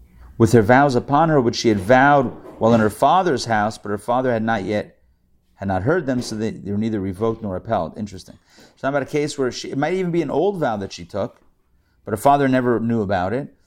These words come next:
and now she's betrothed, and now her husband finds out about it,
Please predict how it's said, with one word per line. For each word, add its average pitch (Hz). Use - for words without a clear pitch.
and 104
now 147
she's 123
betrothed, 110
and 117
now 131
her 123
husband 127
finds 104
out 85
about 82
it, 135